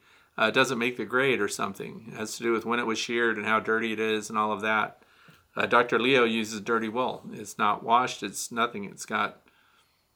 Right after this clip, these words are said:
flax in it, I think. Anyway, uh, the R value of double bubble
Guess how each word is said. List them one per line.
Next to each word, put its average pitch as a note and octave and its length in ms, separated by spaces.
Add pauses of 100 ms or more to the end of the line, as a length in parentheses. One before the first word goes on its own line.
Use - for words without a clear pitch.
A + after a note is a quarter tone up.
(400)
flax D#3 540
in G#3 80
it, A#3 200 (300)
I G3+ 80
think. G#3+ 460 (120)
Anyway, A#2 540 (1600)
uh, A2+ 220
the B2 100
R C#3+ 280
value C3 560
of A2+ 340
double A2+ 240
bubble G#2+ 560